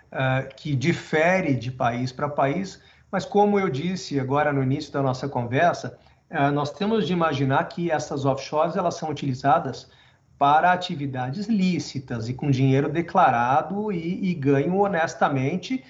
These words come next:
e já tributado, não é? Porque todo ganho de recursos, não é? Todo lucro, ele é tributado no Brasil.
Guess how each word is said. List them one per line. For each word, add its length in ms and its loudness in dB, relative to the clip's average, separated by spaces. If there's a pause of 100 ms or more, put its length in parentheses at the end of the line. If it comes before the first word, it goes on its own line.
(160)
e 140 4
já 240 2
tributado, 840 0
não 140 -8
é? 120 0
Porque 180 -8
todo 600 -2 (280)
ganho 320 4
de 120 0
recursos, 720 -4
não 100 -4
é? 160 2
Todo 320 -4
lucro, 460 0
ele 160 4
é 140 4
tributado 640 -2
no 100 -4
Brasil. 440 -10